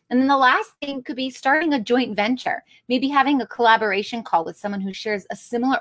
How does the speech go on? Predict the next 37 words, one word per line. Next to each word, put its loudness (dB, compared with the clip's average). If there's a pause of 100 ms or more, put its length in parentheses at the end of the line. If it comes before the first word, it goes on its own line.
audience 2
to -12
you. -8 (320)
Or 6
maybe 0
it's -4
two -6
people, -4
you -2
and -2
someone -2
else, -2
who -4
are 0
collaborating 2 (760)
in, -2 (420)
in 0
maybe 0
a 0
telesummit 2
or 0 (160)
a -6
program 2
that -4
you -2
offer 2 (240)
or 2
a -4
course 4
or -4
something, -4
so -10
you -4
guys -4
can -8
work 0
together 0